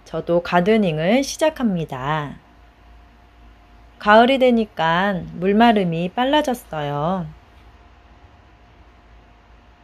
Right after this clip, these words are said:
싹소롬에 물을 주면서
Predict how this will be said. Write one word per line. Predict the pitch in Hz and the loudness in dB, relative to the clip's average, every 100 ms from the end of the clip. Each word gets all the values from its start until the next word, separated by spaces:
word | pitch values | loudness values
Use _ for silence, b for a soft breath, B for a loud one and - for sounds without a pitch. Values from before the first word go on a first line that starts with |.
| - - _ _ _ _ _ _ _ _ _ - - - - | -20 -20 _ _ _ _ _ _ _ _ _ -20 -20 -20 -20
싹소롬에 | - 277 - 330 311 294 277 262 | -6 -6 2 4 4 4 4 4
물을 | 196 220 | 4 4
주면서 | 226 196 190 165 160 247 302 | 4 -2 -2 -2 -4 -4 -4